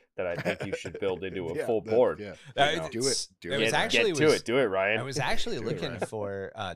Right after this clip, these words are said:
Speaker 3: Tom, you might, <laughs> bastards, you might remember this,
Speaker 2: That's
Speaker 3: but
Speaker 2: it.
Speaker 3: back,
Speaker 2: That's the new one.
Speaker 3: back in the
Speaker 2: <laughs>
Speaker 3: f-, back in the fourth, back in, yeah, back in fourth edition, there was Vespid terrain. I very distinctly remember there being, like, floating island Vespid terrain at one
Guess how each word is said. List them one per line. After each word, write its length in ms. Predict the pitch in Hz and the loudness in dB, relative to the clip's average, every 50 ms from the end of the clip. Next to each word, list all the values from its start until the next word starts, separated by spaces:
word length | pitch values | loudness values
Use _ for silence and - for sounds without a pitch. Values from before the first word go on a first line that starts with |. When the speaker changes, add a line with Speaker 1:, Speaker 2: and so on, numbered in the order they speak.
| - | -10
Speaker 3:
Tom, 360 | - - - 139 143 131 117 | -14 -10 -8 -6 -6 -4 -6
you 100 | 113 131 | -8 -10
might, 300 | 147 127 110 92 - - - - | -8 -8 -8 -8 -10 -12 -12 -14
<laughs> 120 | 151 - _ _ _ _ _ _ _ _ | -14 -14 _ _ _ _ _ _ _ _
bastards, 480 | - - - - - - 78 - - _ _ - - - | -20 -20 -20 -20 -20 -20 -20 -20 -20 _ _ -20 -18 -8
you 100 | - 127 | -2 2
might 180 | 139 151 139 113 | 6 6 6 4
remember 360 | 104 104 104 101 92 98 95 | 4 -2 -2 -2 -2 -2 -4
this, 160 | 85 90 - | -4 -2 -2
Speaker 2:
That's 60 | - - 95 90 | -2 -2 -2 -4
Speaker 3:
but 20 | |
Speaker 2:
it. 100 | 87 - | -2 0
Speaker 3:
back, 240 | - 117 143 185 165 | 2 2 2 2 2
Speaker 2:
That's 180 | 139 143 139 - | -2 -6 -8 -12
the 120 | - 123 110 | -16 -14 -12
new 180 | 117 123 139 | -12 -12 -12
one. 200 | 143 117 85 87 117 - | -12 -14 -14 -16 -14 -6
Speaker 3:
back 260 | 123 120 131 143 - | -4 -2 -2 -2 -4
in 80 | 180 175 | -6 -6
the 100 | 170 147 | -4 -4
Speaker 2:
<laughs> 0 | |
Speaker 3:
f-, 800 | 123 - - 208 196 - - 226 - - - - - - 160 139 | -6 -6 -8 -12 -10 -8 -8 -8 -8 -10 -20 -20 -20 -20 -16 -8
back 240 | - 104 104 101 - | -4 -4 -4 -4 -6
in 100 | 101 87 | -10 -10
the 80 | 82 | -10
fourth, 340 | - - - 87 78 73 - _ _ - | -14 -14 -14 -14 -14 -14 -18 _ _ -4
back 240 | 113 123 135 - | -2 -2 -2 -4
in, 1000 | 160 147 135 123 120 113 107 107 107 107 104 104 107 101 101 98 95 95 92 95 123 | -6 -10 -10 -10 -10 -12 -12 -12 -12 -12 -10 -10 -10 -10 -10 -10 -12 -12 -14 -12 -6
yeah, 220 | 147 202 151 82 - - | -4 -2 -2 -4 -4 -6
back 240 | 120 135 139 - 151 | -4 -4 -4 -6 -8
in 80 | 131 | -12
fourth 480 | 120 - 135 135 135 135 123 _ _ - | -10 -8 -6 -6 -6 -6 -8 _ _ -16
edition, 540 | - 101 101 95 - - 98 92 90 85 82 _ _ _ _ _ - | -10 -8 -8 -8 -8 -8 -10 -8 -10 -10 -14 _ _ _ _ _ -4
there 120 | 117 117 | -2 -2
was 340 | 110 101 107 131 175 165 127 95 | -2 0 -2 -2 -2 -4 -6 -10
Vespid 480 | 85 85 80 - - - - 73 69 | -10 -10 -8 -10 -10 -12 -14 -16 -16
terrain. 280 | - - 87 85 82 76 | -14 -12 -12 -10 -10 -10
I 140 | 67 110 123 | -6 -6 -6
very 480 | 120 110 101 156 175 202 226 240 240 233 | -6 -4 -2 -2 -2 -2 -2 -2 -6 -6
distinctly 680 | 190 190 180 - - - 175 175 180 160 165 170 160 147 | -4 -4 -4 -4 -4 -4 -4 -4 -4 -2 -4 -2 -2 -2
remember 440 | 139 131 123 127 135 139 131 127 113 | -2 -2 -2 -2 -2 -2 -4 -6 -4
there 180 | 104 110 110 | -4 -4 -6
being, 320 | 95 104 113 117 117 113 110 | -4 -6 -8 -8 -6 -6 -4
like, 180 | 104 95 92 | -6 -6 -6
floating 460 | - - - 107 107 110 113 113 107 - | -8 -14 -10 -8 -6 -4 -4 -4 -6 -6
island 420 | - 98 98 101 104 98 90 85 78 | -8 -8 -8 -6 -8 -8 -10 -10 -10
Vespid 420 | 85 87 85 - - - 80 73 69 | -8 -8 -8 -8 -10 -12 -14 -14 -16
terrain 360 | - 73 73 78 71 64 67 | -18 -16 -14 -14 -14 -14 -16
at 120 | 62 - | -18 -18
one 160 | 78 73 67 | -20 -20 -20